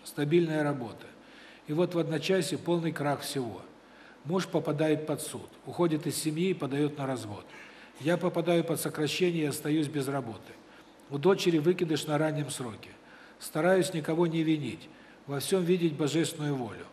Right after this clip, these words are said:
Молюсь, но душевные муки переношу с большим трудом. Автор всего этого только я или нет?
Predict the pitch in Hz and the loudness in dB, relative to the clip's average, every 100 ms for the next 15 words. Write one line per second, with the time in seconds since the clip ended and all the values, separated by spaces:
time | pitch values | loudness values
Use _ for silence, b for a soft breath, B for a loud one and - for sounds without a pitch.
0 | B B B B 143 160 175 151 - 147 | B B B B -2 4 6 6 0 -2
1 | 151 143 180 156 151 147 156 180 180 123 | -2 0 2 2 0 -2 0 -2 -2 -4
2 | 139 139 135 185 147 135 123 151 139 127 | -4 -4 -4 -2 -2 -2 -2 -4 -4 -6
3 | 120 104 92 - - - B B B - | -6 -8 -12 -16 -20 -20 B B B -20
4 | - 151 160 156 165 - 165 170 151 151 | -14 -4 -4 -2 -2 -2 0 2 2 0
5 | 139 160 143 147 131 120 104 - - - | 0 -2 -2 0 -2 -2 -6 -12 -20 -14
6 | 135 131 123 104 | -6 -6 -6 -10